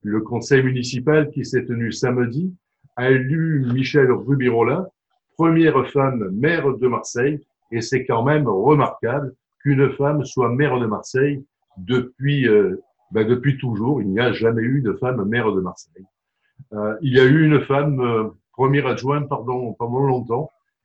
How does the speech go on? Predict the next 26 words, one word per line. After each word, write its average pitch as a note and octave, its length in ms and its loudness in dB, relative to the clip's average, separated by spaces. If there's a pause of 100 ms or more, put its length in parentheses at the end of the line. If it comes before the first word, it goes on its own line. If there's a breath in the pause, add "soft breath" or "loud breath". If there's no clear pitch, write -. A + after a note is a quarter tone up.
euh, G#2 120 -2 (100)
qui G#2+ 160 -6
était, B2+ 320 2
euh, G#2+ 240 0
avec, A#2 420 -4
euh, A2 260 2
avec A#2+ 200 -2
Gaston C3 400 0
Defer. A2+ 460 -2 (680)
Euh, A2 60 -12 (280)
je G#2 140 -10
me, G2+ 180 -4
j'arrivais G2 340 -4
pas A#2 100 0
à A2 40 -2
me G2+ 80 -6
souvenir G#2+ 400 -4
de G2 60 0
son G#2 200 -8
nom G#2+ 180 -4
instantanément. G2+ 720 -8 (640)
Mais A2+ 100 2
bon, - 140 -8
c'est - 180 -4
pas G2+ 100 -2
grave. D#2 160 -8